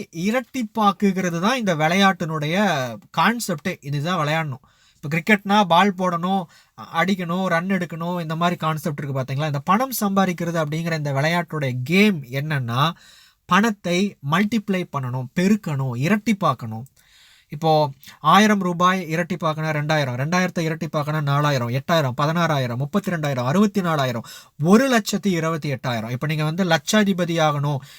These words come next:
இப்போ உங்களுடைய பொசிஷன் ஆயிரம் ரூபாய் உங்களுடைய கையிருப்பு இருக்கு அப்படின்னா, நீங்க வந்து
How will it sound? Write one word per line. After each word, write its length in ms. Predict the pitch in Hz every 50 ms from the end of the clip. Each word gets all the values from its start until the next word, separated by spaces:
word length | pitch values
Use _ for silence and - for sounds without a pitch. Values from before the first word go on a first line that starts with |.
| - _ _
இப்போ 340 | - 156 143 - 202 196 196
உங்களுடைய 540 | 160 160 170 170 175 165 160 160 156 151 143
பொசிஷன் 440 | 175 175 175 - 208 - 208 202 190
ஆயிரம் 380 | 170 143 151 165 175 175 180 165
ரூபாய் 300 | 156 160 160 180 185 175
உங்களுடைய 280 | 160 156 147 143 135 -
கையிருப்பு 360 | 151 151 170 170 165 151 156
இருக்கு 240 | 147 147 135 151 147
அப்படின்னா, 380 | 135 120 117 113 110 120 139 175 196 - _ _ _ _ _ _ _ _ _ _ _ _ - _ _ -
நீங்க 220 | 147 165 165 165
வந்து 280 | 156 156 170 175 190